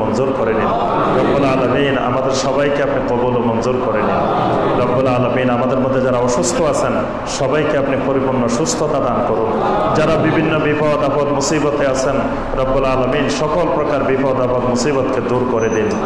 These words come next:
রব্বুল আলামিন, আমাদের সবাইকে শিরক মুক্ত তাওহীদি ঈমান এবং বিদআত মুক্ত সুন্নতি আমল আমাদেরকে নসিব করুন। রব্বুল আলামিন, দুনিয়া যতদিন বেঁচে থাকি, আপনি যতদিন বাঁচিয়ে রাখবেন, আমাদেরকে ইসলামের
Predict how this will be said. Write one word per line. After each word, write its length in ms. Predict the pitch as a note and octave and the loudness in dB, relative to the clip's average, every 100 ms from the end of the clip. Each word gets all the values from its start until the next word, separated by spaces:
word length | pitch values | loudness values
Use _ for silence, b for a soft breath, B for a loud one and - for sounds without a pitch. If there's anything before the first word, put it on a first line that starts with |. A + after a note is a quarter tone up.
| - - - B2+ C3 | -2 -2 0 0 0
রব্বুল 260 | C3 C#3 C3 | 0 0 0
আলামিন, 320 | C3 C3 D3 C3+ | 0 0 0 0
আমাদের 220 | C3 C#3 C#3 | 0 0 0
সবাইকে 340 | D3 D3+ D3+ D3+ - | 0 0 0 0 0
শিরক 320 | D#3 E3 F3 F3 D#3+ | 2 2 2 0 0
মুক্ত 240 | E3 - D3 C3+ | -2 -2 0 0
তাওহীদি 500 | C3+ B2 B2+ C#3 C3+ B2+ B2 | 0 0 0 2 2 2 2
ঈমান 300 | A#2 B2 B2+ B2 - - - C#3 | 2 0 0 0 -2 -4 -4 -2
এবং 140 | C#3 C#3+ A#2 | 0 0 0
বিদআত 340 | C#3 C#3+ E3 E3 D3+ | 0 0 0 0 -2
মুক্ত 220 | D3+ D#3 C#3+ - | -2 0 0 0
সুন্নতি 440 | F3+ E3+ D#3+ D#3 C#3 A#2+ | 0 0 0 0 0 0
আমল 200 | C#3+ B2+ A#2 | 0 0 0
আমাদেরকে 340 | A#2 A#2 A#2 G#2 | 0 0 0 -2
নসিব 260 | - C#3 C3+ | 0 0 0
করুন। 220 | A#2 G#2+ - - - - - - D3 | 0 0 0 0 0 0 0 0 0
রব্বুল 260 | D3 D3 C#3+ | 0 0 2
আলামিন, 300 | C#3 C3+ C#3+ B2+ D#3 | 0 0 0 0 0
দুনিয়া 260 | F3 F3+ E3+ | 0 0 2
যতদিন 340 | E3 E3 D#3 C#3+ | 0 0 0 0
বেঁচে 220 | C#3 C3+ F3 D#3+ | 0 0 0 0
থাকি, 240 | D3 C#3+ A#2 A#2 | -2 0 0 0
আপনি 160 | A2+ C3 | -2 0
যতদিন 320 | C3 C#3 D3 B2+ | 0 0 -2 -2
বাঁচিয়ে 300 | B2+ B2+ E3+ E3 | -2 0 0 0
রাখবেন, 320 | B2+ C#3 B2+ G2+ - - - A#2+ | 0 0 0 -2 -2 -4 -4 -2
আমাদেরকে 400 | B2 B2+ B2 B2+ B2 | 0 0 0 0 0
ইসলামের 480 | - C3+ D#3 D3+ | 0 0 0 0